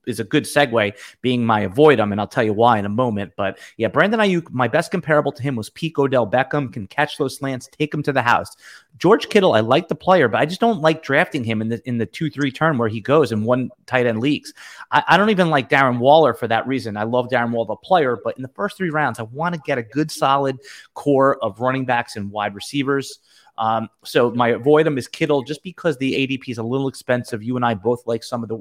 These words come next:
uh, the, the wide re-, the tight ends a little bit later, and the sleeper. I mean, he's not a sleeper in the sense. I'm, I'm echoing again, so you have to, you have to plug in, like, a headphone, or else it's just gonna constantly echo. Um, so the sleeper is, um,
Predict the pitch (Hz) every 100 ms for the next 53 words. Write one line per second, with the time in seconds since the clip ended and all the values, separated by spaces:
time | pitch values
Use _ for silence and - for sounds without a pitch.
0 | - 104 101 - 104 - _ _ - 101
1 | 101 117 110 - 110 95 - 131 131 131
2 | 107 117 98 - 143 160 156 156 - -
3 | - - - - 156 151 147 - 196 208
4 | 101 92 _ _ _ _ _ - - -
5 | 117 117 131 123 120 117 151 220 262 -
6 | 170 170 165 165 147 139 - 143 123 123
7 | - 127 135 117 - 113 95 95 101 95
8 | - 104 101 104 - 98 92 - - 117
9 | - - 120 113 98 95 101 98 104 87
10 | 92 _ 98 104 - - 92 98 - 101
11 | 92 - 92 95 90 85 _ - - -
12 | - - 104 104 98 - - - 151 127
13 | 135 - 165 220 185 123 120 101 - -
14 | 135 131 117 123 113 113